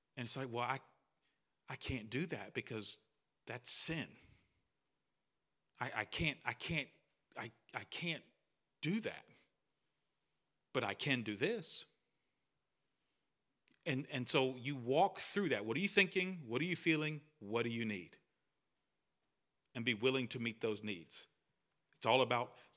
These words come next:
needs met. When you meet needs in a healthy way, when you meet needs in a healthy way, you build trust. When you build trust, you're building a better sex life. All right,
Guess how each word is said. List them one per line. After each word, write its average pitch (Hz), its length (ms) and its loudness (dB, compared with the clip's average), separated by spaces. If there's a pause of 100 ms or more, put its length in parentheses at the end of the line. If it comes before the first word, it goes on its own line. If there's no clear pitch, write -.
(100)
needs 160 800 0
met. 135 380 0
When 113 160 -4
you 123 100 -2
meet 151 560 0
needs 127 540 -2
in 117 100 -2
a 107 60 -4
healthy 147 720 -2
way, 110 560 -6 (400)
when 120 200 -4
you 113 120 -2
meet 151 460 0
needs 131 500 -2
in 110 80 -6
a 107 40 -6
healthy 120 420 -2
way, 113 200 2
you 101 220 -6 (120)
build 107 360 -2
trust. - 380 -6
When 107 100 -6
you 101 100 -10 (120)
build 127 320 2
trust, 110 460 -4 (260)
you're 117 120 -4
building 107 380 -2
a 104 60 -6
better 98 240 -6
sex - 360 -6
life. - 380 -16 (1600)
All 120 80 4
right, 92 100 0